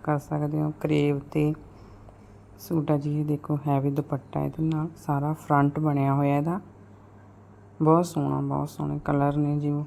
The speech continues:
ਕਰਵਾ ਚੌਥ ਲਈ, ਹੈ ਨਾ। ਇਹ ਵੀ ਸਾਰਾ ਫਰੰਟ ਹੈਵੀ ਆ, ਨਾਲ ਦੁਪੱਟਾ ਜਾਲ ਵਾਲਾ ਔਰਗੈਂਜਾ ਦਾ ਕਰੇਵ ਦਾ ਸੂਟ ਆ ਜੀ ਇਹ। ਕਲਰ ਦੇਖੋ ਕਿੰਨਾ ਸੋਹਣਾ ਜੀ, ਇਹ ਵੀ ਆ ਗਈ ਜੀ,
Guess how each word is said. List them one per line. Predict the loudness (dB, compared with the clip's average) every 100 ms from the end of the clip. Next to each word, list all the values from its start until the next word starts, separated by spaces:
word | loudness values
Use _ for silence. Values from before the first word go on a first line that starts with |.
| -4
ਕਰਵਾ | -2 0 0
ਚੌਥ | -2 -4 -4 -4
ਲਈ, | -2 -2
ਹੈ | -2
ਨਾ। | -2
ਇਹ | -2
ਵੀ | -2
ਸਾਰਾ | -2 -2 -2 -2
ਫਰੰਟ | -2 0 0 -2 -2
ਹੈਵੀ | 0 2 0
ਆ, | 0
ਨਾਲ | 0 -2
ਦੁਪੱਟਾ | -4 -6 -8 -6 -6
ਜਾਲ | 0 2 4 2
ਵਾਲਾ | 0 0 -2 -8 -16 -16 -16 -20 -4 6
ਔਰਗੈਂਜਾ | 8 8 4 0 0 -2 -2
ਦਾ | -4 -8 -18 -20 -20 -20 -6 0
ਕਰੇਵ | 4 4 4
ਦਾ | 2
ਸੂਟ | 2 0 -2 -2
ਆ | -2
ਜੀ | -2 -2 -2
ਇਹ। | -4 -8 -16 -20 -20 -20 -20 -14 -2
ਕਲਰ | 2 2 2
ਦੇਖੋ | -2 -4 -4
ਕਿੰਨਾ | -2 -2
ਸੋਹਣਾ | -4 -4 -4 -4
ਜੀ, | -4 -6 -4
ਇਹ | -4
ਵੀ | -2 0 0
ਆ | -2
ਗਈ | -2 -4
ਜੀ, | -2